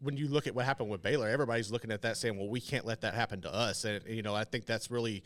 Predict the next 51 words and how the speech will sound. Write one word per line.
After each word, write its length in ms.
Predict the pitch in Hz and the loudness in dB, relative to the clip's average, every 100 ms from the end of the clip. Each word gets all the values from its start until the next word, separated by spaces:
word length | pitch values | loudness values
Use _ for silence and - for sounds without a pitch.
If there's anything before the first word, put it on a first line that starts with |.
| - - | -14 -10
a 80 | 127 | -4
situation 540 | - - 139 - 139 | 0 0 2 2 0
where 240 | 127 117 110 | 0 0 2
I 60 | 127 | 0
don't 120 | 143 | 0
see 160 | 135 139 | -2 -4
Kansas 380 | - 131 123 117 | -2 -2 -2 -2
State 320 | - 120 - | -2 -2 -2
doing 300 | 113 120 135 | -2 -2 -2
that. 240 | 143 143 - - - _ 117 | -2 -4 -6 -20 -20 _ -2
But 240 | 139 127 | 0 0
my 160 | 131 185 | 0 2
real 200 | 165 160 | 6 6
concern 500 | 156 127 - 123 120 | 4 -2 0 0 0
is, 340 | 110 101 - - - _ _ | 0 -2 -4 -8 -12 _ _
how 260 | - 139 208 | -6 0 2
do 80 | |
you 140 | 226 156 | 2 -2
replace 420 | 120 - 123 117 | -4 -2 -2 0
a 40 | 110 | -4
player 280 | 113 101 | -4 -2
like 180 | 78 80 | -4 -8
Deuce 160 | 98 85 | -10 -10
Vaughn? 220 | - 69 - _ _ | -10 -12 -16 _ _
I 60 | 117 | -4
mean, 240 | 117 107 - | -2 -4 -4
this 180 | 156 - | -2 0
guy 300 | 180 151 143 | 4 6 6
was 280 | 120 113 - | 4 -2 -4
so 360 | - - 156 165 | -6 0 4 6
electric. 500 | 139 123 - 117 110 | 6 4 2 -2 -2
He 120 | 131 | -4
was 160 | 120 104 | -4 -2
really 260 | 135 147 | 2 2
the, 220 | 123 117 | 2 0
the 120 | 95 104 | -2 -6
face 380 | - 131 135 | 0 0 0
of 80 | 120 | -2
your 100 | 110 | -6
program 460 | - - 123 131 117 | -4 0 2 2 0
for 140 | 95 | -2
so 360 | - - 139 135 | -4 -2 2 2
long, 460 | 120 120 123 117 113 - - _ | 4 4 4 2 -4 -18 -20 _
and 100 | 123 | -2
he 80 | 131 | -2
did 400 | 113 143 110 - | 0 0 0 -4
so 400 | - - 185 185 | -2 -2 2 2
much. 400 | 135 139 110 - | 4 2 2 -2
I 40 | 139 | -2
mean, 160 | 143 | 0
even 240 | 180 185 | 4 2